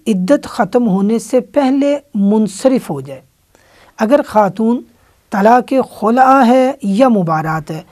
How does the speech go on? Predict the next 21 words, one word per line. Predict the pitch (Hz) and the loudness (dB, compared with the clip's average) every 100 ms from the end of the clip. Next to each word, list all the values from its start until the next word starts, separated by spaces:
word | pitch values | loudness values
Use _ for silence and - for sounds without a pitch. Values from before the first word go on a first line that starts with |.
| _ _ | _ _
कि | 220 | -2
दोनों | 170 190 202 240 | 0 2 2 2
में | 269 269 | 2 0
उसने | 233 - 233 233 | -2 -4 -4 -6
कुछ | 233 240 - 196 | -4 -10 -8 -4
माल | 180 175 180 202 220 | -4 -2 -2 -4 -4
दिया | 160 165 170 233 233 | -6 -6 -4 -2 -2
है | 185 285 - _ - - _ 185 | -2 -6 -10 _ -20 -20 _ -4
या | 185 190 | -2 0
माल | 185 190 190 | 0 0 -2
देने | 170 185 185 185 | -4 -4 -4 -4
का | 185 185 175 180 180 | -8 -6 -6 -6 -8
ऐलान | 185 190 240 233 | -6 -4 -2 -4
किया | - 147 156 156 | -6 -10 -10 -10
है, | 170 214 | -10 -12
वादा | 220 180 175 185 214 | -8 -6 -6 -8 -10
किया | - 151 156 | -10 -12 -12
है, | 156 220 - _ - - - | -12 -14 -16 _ -20 -20 -10
लेकिन | 208 226 240 269 247 | 0 2 2 -2 -2
दौरान | 160 185 190 208 233 | -2 -2 -2 -2 -4
इद्दत | 247 - 160 151 226 262 | -6 -8 -8 -6 -4 -4